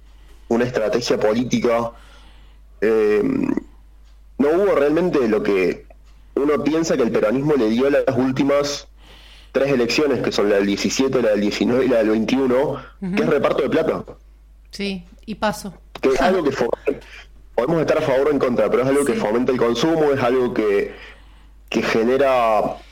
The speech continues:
Speaker 1: en algún punto puestos de trabajo, que es algo que muestra obras de gobierno,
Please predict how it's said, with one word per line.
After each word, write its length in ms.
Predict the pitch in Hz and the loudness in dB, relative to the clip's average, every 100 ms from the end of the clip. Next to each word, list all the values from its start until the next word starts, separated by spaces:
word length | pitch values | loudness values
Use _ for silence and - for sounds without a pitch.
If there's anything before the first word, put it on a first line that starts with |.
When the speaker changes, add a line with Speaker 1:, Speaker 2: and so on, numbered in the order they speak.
| - | -2
Speaker 1:
en 100 | 110 | 0
algún 200 | 107 120 | 0 0
punto 280 | 135 131 117 | 0 -2 0
puestos 300 | 120 120 110 | 0 0 0
de 60 | |
trabajo, 680 | 107 - 131 160 - 127 120 - - - | 0 2 2 0 0 0 -2 -6 -16 -6
que 100 | 147 | -2
es 60 | 147 | 0
algo 220 | 156 147 | 0 0
que 80 | 127 | 0
muestra 480 | 131 185 - 185 147 | 2 0 2 0 0
obras 180 | 165 170 | 0 0
de 80 | 123 | 2
gobierno, 600 | 101 104 180 139 95 - | 2 2 2 2 0 -4